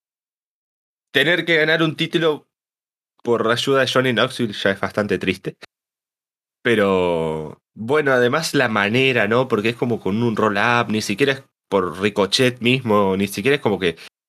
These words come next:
no sé, eh, ¿qué te podría decir? No, no me acuerdo de alguna intervención, ¿no? Pero hay algunas intervenciones que son, eh, tran-, eh, que pasan desapercibidas, ¿no? Es como que, bueno, ap-,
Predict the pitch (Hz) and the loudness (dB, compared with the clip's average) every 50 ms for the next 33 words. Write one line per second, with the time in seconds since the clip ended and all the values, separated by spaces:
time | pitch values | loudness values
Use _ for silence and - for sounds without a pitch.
0 | _ _ - 117 120 143 143 120 110 - - _ _ _ _ _ _ _ _ _ | _ _ -4 -2 0 0 0 0 -2 -4 -8 _ _ _ _ _ _ _ _ _
1 | _ _ _ _ _ _ _ _ - 107 107 98 95 92 90 87 87 85 85 82 | _ _ _ _ _ _ _ _ -4 -2 0 0 0 0 -2 -4 -4 -6 -6 -8
2 | 78 78 82 82 90 98 - _ - 123 120 127 120 117 110 110 110 107 101 - | -8 -10 -12 -14 -18 -20 -16 _ -2 0 0 0 0 0 2 2 2 2 0 -2
3 | - 95 82 - - _ _ _ _ _ _ _ _ _ _ _ 180 226 190 190 | -4 -4 -6 -6 -6 _ _ _ _ _ _ _ _ _ _ _ -2 -2 -2 -2
4 | 220 277 294 233 202 190 196 180 160 131 123 127 127 123 123 113 127 117 120 113 | -2 0 0 -2 0 0 0 0 0 2 2 2 2 0 0 0 0 0 0 0
5 | 110 104 - 131 117 113 131 160 - 147 143 135 143 175 202 214 - - 110 123 | -2 -2 -2 -2 0 0 0 0 0 0 0 2 2 2 0 0 -2 0 0 0
6 | 127 143 147 139 139 - 123 110 113 110 113 110 107 104 - 127 123 123 117 120 | 2 2 0 0 -2 -2 -2 0 0 2 2 0 0 0 0 0 0 0 0 0
7 | - 104 - - - 120 117 117 110 104 98 98 - - - - - - - - | -2 -4 -2 -2 0 0 0 0 -2 -4 -4 -6 -8 -10 -10 -10 -10 -12 -16 -20
8 | _ _ _ _ _ _ _ _ _ - 104 101 98 95 92 90 87 85 85 80 | _ _ _ _ _ _ _ _ _ -4 -2 0 0 0 0 -2 -2 -4 -6 -8
9 | - _ _ _ _ - - 104 110 120 - - - 117 117 110 110 104 104 104 | -10 _ _ _ _ -2 0 0 0 0 -2 -4 -6 -4 -2 -2 -2 -4 -4 -6
10 | - 117 - - 160 - 202 160 131 117 - 107 101 - 107 98 98 - - - | -6 -4 -4 -4 -2 -2 0 0 0 0 0 -2 -2 0 0 -2 -2 -4 -4 -2
11 | 107 120 143 139 123 107 95 95 104 117 135 143 143 139 - 139 123 117 110 117 | 0 2 2 2 2 2 0 0 0 0 2 2 0 0 0 0 0 0 2 2
12 | 117 135 147 147 143 135 131 120 120 | 2 2 2 2 2 2 0 0 -2